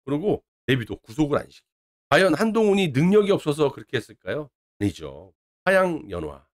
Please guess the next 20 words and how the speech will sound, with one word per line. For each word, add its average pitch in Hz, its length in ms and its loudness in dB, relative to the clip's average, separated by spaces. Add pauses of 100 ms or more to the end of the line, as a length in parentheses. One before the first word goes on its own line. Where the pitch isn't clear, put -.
(180)
그러니까 117 220 -2
한동훈의 226 360 2
화-, 175 160 -2 (160)
화양연화죠. 131 600 2 (320)
문재인 170 420 2
정권 139 400 -2
때 139 120 0
나의 117 480 0
인생에 110 580 -12 (680)
가장 175 500 -2 (240)
정말 95 420 -4 (100)
행복했고 104 800 -6 (260)
가장 175 180 0
소중한 190 440 -4
시간이었다. 147 680 -6 (160)
박근혜 185 400 0
대통령 151 400 -4
때려잡을 156 460 -4
때가 123 400 -4 (200)
가장 160 340 0